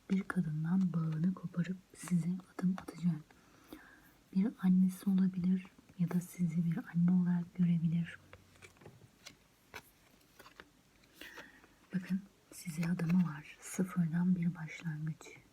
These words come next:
bu kişiyle. Evet, ikinci büyücü kartımız. Dedim ya, az önce de çıktı.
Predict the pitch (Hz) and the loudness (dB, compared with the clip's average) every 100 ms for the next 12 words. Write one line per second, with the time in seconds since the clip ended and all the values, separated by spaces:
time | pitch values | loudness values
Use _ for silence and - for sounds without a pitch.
0 | - 170 - - - 156 151 - _ - | -10 -10 -10 -16 -8 -6 -8 -12 _ -18
1 | - - - _ _ - - - - - | -16 -18 -20 _ _ -14 -14 -12 -12 -12
2 | _ _ - - - _ _ - - - | _ _ -20 -20 -20 _ _ -20 -20 -20
3 | - - 170 185 - - - 180 180 185 | -20 -4 2 2 0 -8 4 4 6 4
4 | 165 175 - 185 170 156 - 160 151 - | 6 4 2 0 0 0 -2 -4 -4 -6
5 | - 170 196 202 170 151 - - 151 175 | -2 0 0 2 0 -2 -4 -2 2 2
6 | 180 190 185 - - - 170 147 | 4 2 0 -6 -20 -12 -10 -8